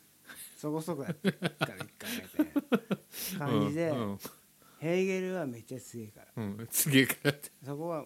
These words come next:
Speaker 1: 俺は触れない。
Speaker 2: うん。
Speaker 1: うん。で、いいんだよ。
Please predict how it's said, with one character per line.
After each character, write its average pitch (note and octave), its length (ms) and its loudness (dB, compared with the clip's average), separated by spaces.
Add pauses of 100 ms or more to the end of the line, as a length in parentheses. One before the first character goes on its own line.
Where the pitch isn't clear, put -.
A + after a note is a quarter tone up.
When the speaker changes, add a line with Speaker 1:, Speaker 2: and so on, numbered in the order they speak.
Speaker 1:
俺 A#2+ 160 -12
は A2 60 -12 (140)
触 A#2 60 -12
れ A2+ 60 -10
な G#2+ 180 -12
い。 - 80 -18 (200)
Speaker 2:
う A2 40 -8
ん。 - 20 -6 (1700)
Speaker 1:
う C3+ 40 -8
ん。 - 20 -6
で、 C#3 200 -4 (640)
い F3+ 40 -4
い E3 40 0
ん C#3 60 2
だ A2 80 -8
よ。 - 60 -20